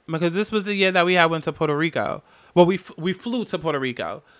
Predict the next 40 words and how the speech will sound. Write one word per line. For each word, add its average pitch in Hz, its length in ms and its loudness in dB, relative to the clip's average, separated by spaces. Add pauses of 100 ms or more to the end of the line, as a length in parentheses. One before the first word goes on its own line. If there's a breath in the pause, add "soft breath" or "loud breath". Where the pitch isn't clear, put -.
(240 soft breath)
So 170 220 0
this 185 180 -2
was 185 160 -8
a 180 60 -4
very 165 240 -6
big 156 180 -4
deal 151 240 -2
because 151 220 -6
my 143 100 -4
mother 143 240 -4
was 139 200 -8
afraid 143 200 -2
of 131 80 -2
heights. 151 320 -2
So, 139 540 -2
you 156 120 -12
know, 151 120 -4
this 143 100 -4
is 139 60 -10
the 139 80 -10
first 143 200 -2
time 135 180 0
she 147 280 -12
caught 139 220 2
a 135 40 0
plane. 147 420 -2 (440 loud breath)
And 151 160 4
we 147 80 2
flew 175 220 -2
to 160 80 -4
Puerto 156 180 0
Rico 151 300 2
and 139 80 -2
we 135 80 -2
caught 147 140 -2
the 147 60 -10
cruise 143 280 -2
out 139 120 4
of 147 60 -2
there. 156 280 -2